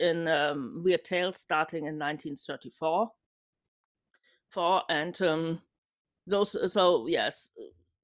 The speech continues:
the T V series is trying to turn Hober Mallow into this kind of space outlaw, space rogue character,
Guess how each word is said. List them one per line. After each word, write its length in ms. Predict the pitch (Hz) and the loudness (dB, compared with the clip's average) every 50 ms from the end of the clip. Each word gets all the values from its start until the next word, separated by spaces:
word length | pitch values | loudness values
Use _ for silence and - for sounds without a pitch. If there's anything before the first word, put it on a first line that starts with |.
| _ _ - | _ _ -4
the 140 | 214 240 233 | -2 -2 0
T 140 | - 262 | 0 0
V 160 | 233 233 269 269 | 0 0 -2 -2
series 400 | - 277 240 226 233 214 214 - | 0 2 4 6 6 4 4 0
is 80 | 208 | -10
trying 260 | - - 214 208 214 214 | -8 -4 -2 -2 -2 -2
to 100 | - 202 | -6 -8
turn 340 | - - - 214 214 220 208 | -6 -2 0 0 0 0 0
Hober 280 | 196 202 190 196 190 | 0 0 0 0 0
Mallow 420 | 185 180 190 208 214 185 165 180 - | 2 4 4 4 6 6 4 4 2
into 280 | - 180 170 - 185 | 0 -4 -6 -4 -4
this 160 | 175 170 175 | -4 -4 -6
kind 240 | - - 185 170 170 | -8 -6 -4 -4 -4
of 100 | 147 143 | -4 -6
space 520 | - - - - 170 165 175 170 170 - - _ | -8 -10 -4 -2 0 0 0 0 -2 -8 -6 _
outlaw, 440 | 170 170 175 170 - 156 151 143 - | 0 0 0 0 0 -2 -2 -2 -2
space 400 | 147 - - - 156 156 156 - | -4 -6 -4 -2 -2 -2 -2 -2
rogue 220 | - 139 - - - _ | -6 -6 -6 -8 -12 _
character, 640 | - - 147 - 87 80 - - - 151 156 185 | -8 -4 -4 -4 -4 -6 -10 -6 -2 0 0 0